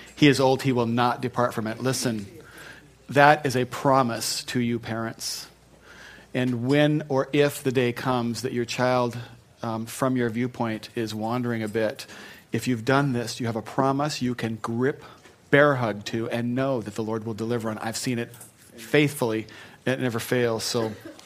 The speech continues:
train up a child in the way he should go. Today's the second week in a series called Bless This Home. We've been looking at the Beatitudes. The Beatitudes is just a fancy, um, um, it's a Latin, it comes from the Latin word which means blessedness.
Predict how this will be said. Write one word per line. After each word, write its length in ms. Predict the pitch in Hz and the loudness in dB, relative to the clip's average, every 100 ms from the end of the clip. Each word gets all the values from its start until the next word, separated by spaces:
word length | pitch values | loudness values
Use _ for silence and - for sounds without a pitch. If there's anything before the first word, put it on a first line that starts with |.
| - - - - - - - - - - | -20 -20 -20 -20 -10 -10 -8 -12 -14 -2
train 180 | 135 | 0
up 100 | 131 | 0
a 40 | 117 | 0
child 240 | - 127 | 2 2
in 80 | 123 | 2
the 40 | |
way 120 | 123 123 | 0 0
he 40 | |
should 140 | 123 | 0
go. 180 | 123 120 - - - - | 0 0 -4 -10 -6 8
Today's 240 | 180 208 | 12 12
the 80 | 180 | 12
second 420 | - 190 180 160 | 10 12 10 6
week 400 | 156 175 170 - - | 8 8 6 -2 -2
in 280 | 147 143 143 | 2 4 4
a 100 | 131 | 2
series 340 | - 156 147 | 4 6 6
called 240 | 143 143 117 | 4 0 2
Bless 300 | 135 135 - | 4 4 2
This 140 | 131 | -2
Home. 200 | - 143 | 0 2
We've 140 | 139 127 | 2 2
been 140 | 127 | 2
looking 260 | 135 147 143 | 2 2 2
at 120 | 127 | 2
the 80 | 117 | 2
Beatitudes. 760 | 123 123 156 147 - 123 110 - - - | 4 6 8 4 2 0 0 -8 -12 0
The 40 | 139 | 10
Beatitudes 520 | 190 202 190 175 143 | 12 12 10 6 6
is 160 | 131 | 2
just 280 | 117 151 - | 2 2 4
a 220 | 139 135 | 6 6
fancy, 680 | 127 151 147 143 139 131 127 117 - - | 4 6 6 6 2 2 0 -6 -10 -2
um, 340 | 123 120 117 117 - - - - - | 0 0 -4 -10 -18 -18 -18 -10 -2
um, 380 | 127 120 117 117 - - - | 0 0 -2 -6 -16 -20 -2
it's 200 | 139 131 | 0 2
a 100 | 127 | 4
Latin, 460 | 127 143 143 127 120 | 8 8 6 0 -2
it 60 | - | 2
comes 160 | 151 | 2
from 80 | 147 | 2
the 80 | 127 | 4
Latin 220 | 135 143 | 2 2
word 200 | 127 120 | -2 -2
which 140 | 117 | -2
means 200 | 135 131 127 | 0 0 -2
blessedness. 1300 | 123 131 170 - 131 110 110 104 95 - - - | 2 8 8 8 0 0 -4 -4 -2 -2 -4 -6